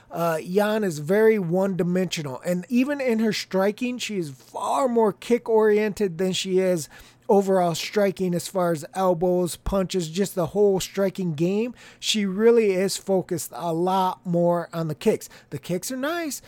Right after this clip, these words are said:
they're fancy, they're flashy, but she really is focused on the kicks. So I think going forward, if she faces anybody with a grappling game,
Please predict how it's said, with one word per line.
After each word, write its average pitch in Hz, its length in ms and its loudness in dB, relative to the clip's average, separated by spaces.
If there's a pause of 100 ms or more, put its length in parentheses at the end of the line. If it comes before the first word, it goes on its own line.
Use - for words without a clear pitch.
(100)
they're 151 120 -6
fancy, 240 600 -4 (160)
they're 165 100 -2
flashy, 233 640 -2 (240)
but 196 140 -2
she 202 200 -4
really 214 520 2
is 190 260 -2
focused 180 480 -4
on 165 140 -4
the 147 80 -8
kicks. - 500 -6 (220)
So - 120 -4
I 180 60 0
think 247 300 -2
going 208 260 4
forward, 214 480 4 (320)
if 175 120 -2
she 196 140 -4
faces 202 480 2
anybody 214 420 0
with 190 220 0
a 147 60 -4
grappling 170 580 -2
game, 190 320 0